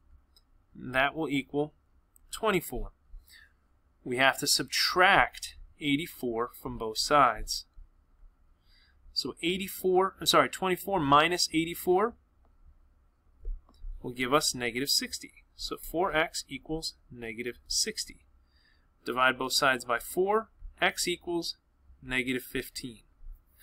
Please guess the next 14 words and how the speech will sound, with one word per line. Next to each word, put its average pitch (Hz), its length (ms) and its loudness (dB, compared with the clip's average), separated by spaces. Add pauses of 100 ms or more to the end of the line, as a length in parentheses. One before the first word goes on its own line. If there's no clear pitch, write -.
(600)
Now 123 120 0
we 160 180 4
have 170 240 10
to 156 80 -2
find 156 380 6 (100)
F 156 280 4
G. 139 460 -4 (760)
So - 260 -8 (100)
F 165 260 0
G 151 540 -2 (580)
is 135 300 -4 (100)
x - 400 0 (380)
plus - 340 0
nineteen. 160 680 -8